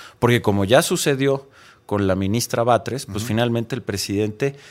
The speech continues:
Speaker 1: manda una terna, se rechaza, manda una segunda, se rechaza y el presidente designa.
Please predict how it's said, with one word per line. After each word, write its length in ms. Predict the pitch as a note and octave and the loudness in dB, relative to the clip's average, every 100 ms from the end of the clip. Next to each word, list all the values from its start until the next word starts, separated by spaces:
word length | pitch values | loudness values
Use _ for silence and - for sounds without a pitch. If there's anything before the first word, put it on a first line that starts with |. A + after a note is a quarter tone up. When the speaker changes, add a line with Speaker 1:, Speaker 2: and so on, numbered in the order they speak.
| - - | -14 -2
Speaker 1:
manda 520 | G#2+ A2 A#2 B2+ - | 0 2 4 2 0
una 260 | A2+ G#2+ G2+ | -4 -2 2
terna, 300 | D3 D3 C#3 | 2 2 0
se 120 | A#2 | -2
rechaza, 440 | G2+ - C#3 C#3 | -4 0 0 0
manda 260 | B2 A2+ A2+ | -2 -2 -2
una 140 | G#2+ | -4
segunda, 300 | G2+ A#2 C#3+ | -4 -2 -2
se 140 | C3 G#2 | -2 -4
rechaza 380 | G2 - E3 D3+ | -2 -2 0 0
y 60 | |
el 100 | B2 | -2
presidente 560 | A2+ G2+ G#2+ G#2+ G#2+ G2 | -2 -4 -2 -4 -4 -4
designa. 560 | E2+ - G2+ D#2 - | -2 -2 -2 -4 -14